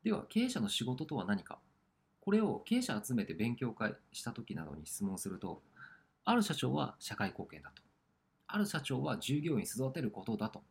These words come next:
ある社長は売上、数字を作ることだと。ある社長は資金繰りだと。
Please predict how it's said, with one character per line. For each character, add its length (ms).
あ 80
る 100
社 140
長 180
は 240
売 140
上、 400
数 200
字 100
を 120
作 180
る 120
こ 100
と 100
だ 120
と。 160
あ 60
る 80
社 100
長 200
は 100
資 140
金 240
繰 80
り 80
だ 120
と。 120